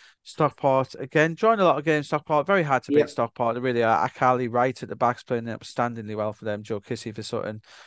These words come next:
Speaker 1: I think they might cancel each other out here, Craig.
Speaker 2: I
Speaker 1: Two
Speaker 2: do
Speaker 1: great
Speaker 2: too.
Speaker 1: defences, nil-nil.
Speaker 2: One all draw, Graham. I agree with you.
Speaker 1: Swindon, Mansfield.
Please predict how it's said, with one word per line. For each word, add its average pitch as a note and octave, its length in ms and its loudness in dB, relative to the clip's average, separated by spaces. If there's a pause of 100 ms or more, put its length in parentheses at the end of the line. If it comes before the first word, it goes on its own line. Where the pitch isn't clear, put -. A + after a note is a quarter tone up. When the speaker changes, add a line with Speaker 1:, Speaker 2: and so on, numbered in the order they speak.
(100)
Speaker 1:
I - 80 -2
think G3+ 140 2
they E3 60 -4
might C3+ 160 0
cancel D3 280 -2
each D3 120 -2
other D3 120 0
out F3 160 6
here, C#3 120 0
Craig. C3+ 160 0
Speaker 2:
I D#3 120 4
Speaker 1:
Two D3+ 140 4
Speaker 2:
do D3 60 4
Speaker 1:
great C#3+ 100 2
Speaker 2:
too. D3 100 8
Speaker 1:
defences, C#3 480 2
nil-nil. C3+ 420 0 (340)
Speaker 2:
One C#3+ 240 6
all C3 160 4
draw, C3+ 260 2
Graham. C#3 240 2
I C3 60 0
agree C3 220 4
with C3 100 4
you. C3+ 160 0 (380)
Speaker 1:
Swindon, C#3+ 560 -2
Mansfield. C3+ 680 2